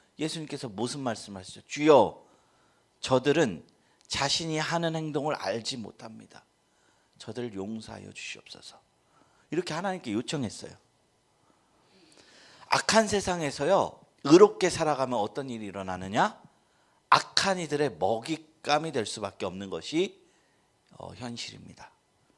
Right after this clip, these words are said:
근데 예수님은 이런 현실 속에서 싸우라 한 것이 아니라 악인들의 손에서 구원하실 하나님을 소망하라며 그 진리를 담아서 "너희는 이렇게 기도하라. 다만 악에서 구하소서."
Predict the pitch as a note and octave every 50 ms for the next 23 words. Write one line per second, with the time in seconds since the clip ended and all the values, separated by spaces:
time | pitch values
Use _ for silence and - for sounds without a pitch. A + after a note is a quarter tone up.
0 | _ - - - - - _ - D#3 D#3 A#2+ B2 B2+ - E3 F3 F3 F#3 F3+ D3+
1 | A2+ C3 E3 E3+ D#3+ E3 F3+ F#3+ F3 F3+ E3+ - - D#3 - - - - G3+ G3
2 | D3 F#2+ - - - - _ _ _ _ _ _ _ _ _ _ _ _ _ _
3 | _ _ _ _ - - - G#3 G3 G#3+ G#3+ A3 G#3 F#3+ F#3 F3+ F3 D#3+ D3+ D3
4 | C3+ - - B2+ G#2+ G2+ G2 A2 C3+ F3 A3+ - - _ _ _ _ _ _ _
5 | _ _ _ _ _ _ _ _ _ _ _ - B2 B2+ B2+ C#3 F#3 F3 F#3 F3+
6 | F3 F3+ E3+ F3 E3+ - - F3 E3+ D#3+ D3+ - D#3 - - - B2 B2+ C3+ C3+
7 | C3 B2 A#2+ - F#3 G3 G#3 G#3 - - - - - _ - - - A3+ A3+ A3
8 | A3 G#3 F#3+ F#3+ F#3+ F#3+ - - F#3 F3 E3+ E3 D#3+ D3+ D3 C#3 C#3 C3 C3+ D#3
9 | G3 G#3+ A3 G#3+ - - - - _ _ _ _ - C#3 D3 C#3+ - - C3 B2
10 | B2+ C3+ C#3+ D#3 D#3 - C#3 B2+ B2 B2 A#2+ A#2 - E3 E3+ F#3 F#3 - - -
11 | - _ A2+ C3+ C#3 C#3 E3 G3 F3+ C#3 D3 D3 - C3 - G#2 F2+ G2 F#2+ F2+
12 | F#2+ - F#2 - - - - _ _ _ _ _ _ _ _ _ _ _ _ _
13 | _ _ - - F2+ F#2 G2+ G#2+ G#2+ G#2+ G2+ F#2 F#2+ G2+ B2+ G#2+ - - F#2+ F#2+
14 | F#2+ G2+ G2+ F#2 - G#2 F2 -